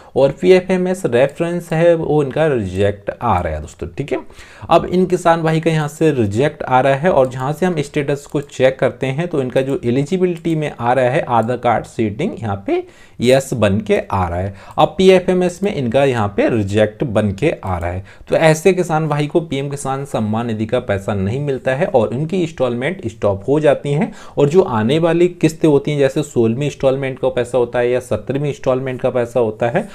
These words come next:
वो उन्हें प्राप्त नहीं होती है दोस्तों, ठीक है। उसके बाद में आपको यहाँ मिल जाता है पीएफ़एमएस रिजेक्शन रीजन। जो रीजन है इनका पीएफ़एमएस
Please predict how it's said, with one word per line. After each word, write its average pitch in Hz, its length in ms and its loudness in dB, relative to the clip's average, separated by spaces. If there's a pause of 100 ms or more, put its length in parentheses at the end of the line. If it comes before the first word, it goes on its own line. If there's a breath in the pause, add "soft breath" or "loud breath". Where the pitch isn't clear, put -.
(200 loud breath)
वो 170 140 8
उन्हें 180 300 4
प्राप्त 98 400 2
नहीं 147 400 -2
होती 82 320 -6
है 90 60 -2
दोस्तों, 87 280 -8
ठीक 123 200 -2
है। 240 120 2 (160)
उसके 185 200 0
बाद 151 220 4
में 165 100 -2
आपको 151 200 0
यहाँ 147 120 -2
मिल 147 180 -2
जाता 147 200 0
है 160 160 -2
पीएफ़एमएस 156 640 0
रिजेक्शन 135 720 -2
रीजन। 104 460 0 (480 loud breath)
जो 156 120 2
रीजन 131 460 4
है 175 140 0
इनका 175 200 0
पीएफ़एमएस 160 640 0